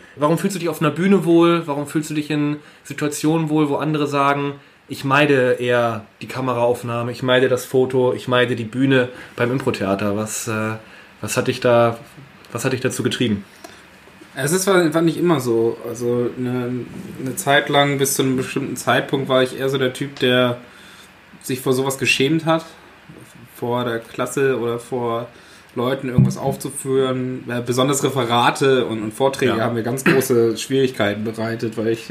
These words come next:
Speaker 2: bin, hatte immer riesiges Lampenfieber und, ähm, bin immer total rot angelaufen und hab sofort angefangen zu schwitzen, wenn ich nur irgendwas, wenn ich wusste, ähm, ich muss jetzt irgendeine bestimmte Leistung bringen und das wird nachher bewertet oder sowas.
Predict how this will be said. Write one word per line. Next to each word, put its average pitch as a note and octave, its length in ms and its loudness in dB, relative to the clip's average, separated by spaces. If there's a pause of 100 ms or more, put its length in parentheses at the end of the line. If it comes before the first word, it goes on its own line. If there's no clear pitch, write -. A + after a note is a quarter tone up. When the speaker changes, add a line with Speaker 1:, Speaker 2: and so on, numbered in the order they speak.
Speaker 2:
bin, B2 360 -2 (280)
hatte C#3 220 -2
immer C3+ 400 0
riesiges C#3+ 720 -2 (720)
Lampenfieber D3 1040 2
und, C3 640 -4
ähm, A#2 580 -2 (440)
bin B2+ 240 -6
immer D3 220 0
total D3 300 0
rot C#3+ 260 2
angelaufen D3 720 2
und C3 60 0
hab C3+ 120 -2
sofort C#3 320 0
angefangen C#3+ 360 -4
zu C3 80 -2
schwitzen, C#3+ 400 -2
wenn C3+ 100 2
ich B2+ 120 -2
nur B2+ 140 -2
irgendwas, C3+ 420 0
wenn C3 100 -2
ich C3+ 180 -8
wusste, D3+ 400 2 (960)
ähm, B2+ 400 0
ich B2 140 -8
muss C#3+ 160 -4
jetzt C3+ 180 -4
irgendeine C3+ 480 0
bestimmte C3 380 -2
Leistung C3 500 2
bringen B2 260 2
und A#2+ 60 0
das A#2 140 0
wird B2 100 0
nachher A#2+ 220 -2
bewertet A#2+ 540 2
oder A2+ 200 -2
sowas. A2 260 -8